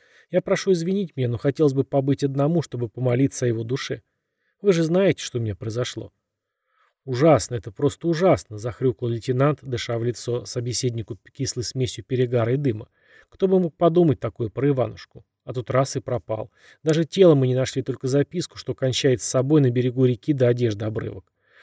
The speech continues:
Баграми искали, нету тела, небось унесло уже или под корягу засосало. Это ж как надо бабу любить, чтоб в семнадцать лет и головой с обрыва, а? «Мне тяжело это обсуждать, Артемий Павлович», —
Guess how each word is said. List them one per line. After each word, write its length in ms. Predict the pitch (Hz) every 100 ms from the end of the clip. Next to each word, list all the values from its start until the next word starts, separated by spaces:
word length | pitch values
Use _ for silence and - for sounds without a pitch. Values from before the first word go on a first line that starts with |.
| -
Баграми 520 | - 185 190 160 123 123
искали, 380 | - 123 117
нету 300 | 131 190 -
тела, 280 | 123 - 113
небось 360 | 120 139 139 -
унесло 420 | 139 131 - 151
уже 300 | 143 120 127
или 320 | 123 135 156
под 240 | 147 131 -
корягу 360 | 127 120 107
засосало. 640 | 101 95 120 - 110 110 - _ _ _ _ -
Это 160 | 160
ж 80 | -
как 220 | - 180
надо 200 | 170 147
бабу 320 | 147 175 139
любить, 380 | 127 131 131 165
чтоб 200 | - 120
в 60 | -
семнадцать 560 | - 135 135 - 120
лет 220 | 139 147 139
и 40 |
головой 380 | 127 123 123 117
с 100 | -
обрыва, 480 | 135 127 110 107 131
а? 80 | 180 _ _ _ _ _ _ _ _ _ -
«Мне 200 | 175 170
тяжело 400 | 175 160 202 139
это 140 | -
обсуждать, 480 | 110 - 123 120 -
Артемий 360 | 120 - 160 104
Павлович», — 460 | - 107 - -